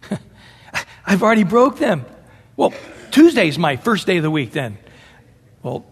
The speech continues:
Tuesday, I, I broke them. Well, Wednesday's my new day. Oh, I, what do I come to eventually?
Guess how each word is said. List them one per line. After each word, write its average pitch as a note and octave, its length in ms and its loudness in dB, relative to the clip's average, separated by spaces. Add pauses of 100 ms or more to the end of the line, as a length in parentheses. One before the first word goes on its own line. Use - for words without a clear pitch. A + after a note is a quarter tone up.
Tuesday, G3 540 -4
I, A#2+ 160 -10
I D3+ 120 -12
broke A#3 360 -4
them. A#2 240 -6
Well, A3+ 200 0
Wednesday's D4+ 600 2
my F#3 160 0
new G#3+ 240 4
day. D#3 320 2 (300)
Oh, - 200 -4 (120)
I, - 160 -8 (1300)
what A3 240 -6
do C4+ 100 0
I C4 200 -2 (360)
come D4+ 280 -4
to G#3 220 -2
eventually? C#3 640 -8